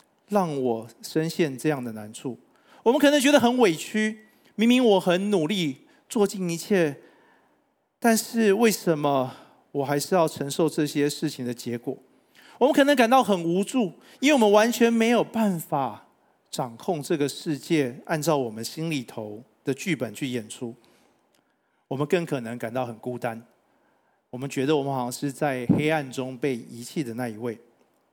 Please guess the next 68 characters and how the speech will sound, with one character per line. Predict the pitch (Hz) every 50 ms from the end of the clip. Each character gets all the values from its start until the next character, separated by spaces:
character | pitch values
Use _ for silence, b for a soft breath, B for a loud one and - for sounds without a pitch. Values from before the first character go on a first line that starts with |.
| _ _ _ _ _ _ _ _ _ _ _ _ -
我 | - 165
在 | 208 240 247
信 | - 262 262
主 | 240 233 185
的 | 165 165
时 | 160 - 156
候， | 170 175 220 208 185
我 | 160 147 131
高 | 131 180 185
中 | 190 202
信 | 196 - 208
主 | 180 - 139 127
后， | 135 175 160 165
一 |
直 | 165 143
到 | 139 170 151
研 | 139 131 135
究 | 156 151
所 | - - 120 110 - -
毕 | 185 165 165
业 | 165 143
这 | 131
段 | 151 151 147 143
时 | - 127
间， | 117 120 135 131 131 135 139 160 - -
生 | - - 214 226
命 | 233 226
中 | 208 220 220
也 | 180 135
经 | 117 - 190 185
历 | 180 175 160
过 | - - 185 165 165
一 | 165
些 | - 165 156
高 | 151 156 143 147
山 | 151 - 143 143 143
低 | 123 135 131
谷。 | - - 117 101 - _ _
但 | - 226 220
是 | 226 214 180
整 | - - 180 -
体 | - - 208
来 | 165 160 165 160
说， | - 208 202 196 196 196 b b b b b b b b b b b b b b b -
我 | 165 165
觉 | - 190 214
得 | 226 233 214
因 | 220 233 233
为 | 240 233
信 | 208 - - - - 269 233 190
主 | - 170 147
的 | 139 143
经 | - 190 196
历 | 214 220 196
带 | 175 214 202 196
给 | 185 - 160 170
我 | 180 151 135 135 151
一 | 165
个 | 160 - 165 156 147
很 | - - - 147 131 123 117
不 | - - 247 208 175
一 | 139 160
样 | 190 165 156 139 131
人 | 139 139 147
生 | 143 - 170 160
的 | 156 143 123
方 | - 139 127 127 123
向。 | - 151 127